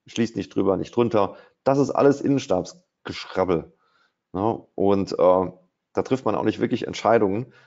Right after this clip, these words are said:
in, in so einem Bereich. Und das finde ich halt immer ein guter Indi-, Indikator, erst wenn so ein Außenstab durch ist, ne, und der gebrochen ist, wie hier, so plopp, und dann kriege ich halt auch schon mal eher, äh, eine deutlichere Bewegung. Aber dazwischen,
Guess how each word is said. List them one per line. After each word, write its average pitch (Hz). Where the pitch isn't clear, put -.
in, 104
in 101
so 104
einem 101
Bereich. 92
Und 98
das 90
finde 143
ich 127
halt -
immer 143
ein 117
guter 143
Indi-, 107
Indikator, 120
erst 160
wenn 131
so 120
ein 113
Außenstab 113
durch 113
ist, 82
ne, 110
und 113
der 107
gebrochen 95
ist, -
wie 82
hier, 101
so 82
plopp, 98
und 76
dann 110
kriege 104
ich 92
halt 92
auch 87
schon 90
mal 82
eher, 101
äh, 85
eine 85
deutlichere 95
Bewegung. 90
Aber 78
dazwischen, -